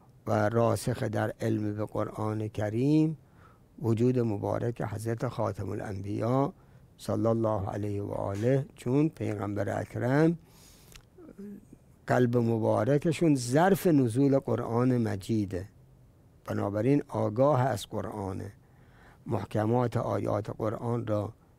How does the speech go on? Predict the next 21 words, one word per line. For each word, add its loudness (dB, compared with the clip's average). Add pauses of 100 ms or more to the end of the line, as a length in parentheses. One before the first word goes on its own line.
(100)
می‌داند، 2
متشابهات -4
قرآن -4
را 0
هم 2 (520)
می‌داند، 2
مبین 4 (840)
مراد 4
و -2
مقصود 4
از 2
آیات 0
کریمهٔ -2
قرآن -2 (260)
پیغمبر -2
اکرمه. -12 (260)
همینطوری -2
که -6
آقا -2
رسول -6
الله 2